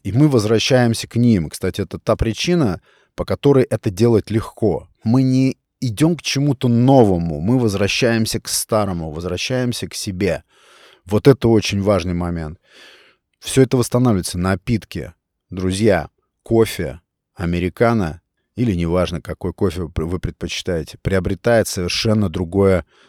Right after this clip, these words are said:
значение для нас, когда мы выпиваем чашку кофе без сахара. Я в таком заблуждении находился. Я, например, были времена в подростковые,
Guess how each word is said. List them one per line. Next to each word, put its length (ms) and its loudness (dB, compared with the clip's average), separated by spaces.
значение 880 2
для 240 -4
нас, 220 -2
когда 340 -4
мы 260 -2
выпиваем 560 2
чашку 420 -4
кофе 420 -4
без 360 -2
сахара. 680 -8
Я 220 -2
в 80 -14
таком 580 0
заблуждении 720 2
находился. 640 -4
Я, 300 0
например, 500 2
были 200 6
времена 440 4
в 60 -16
подростковые, 1080 0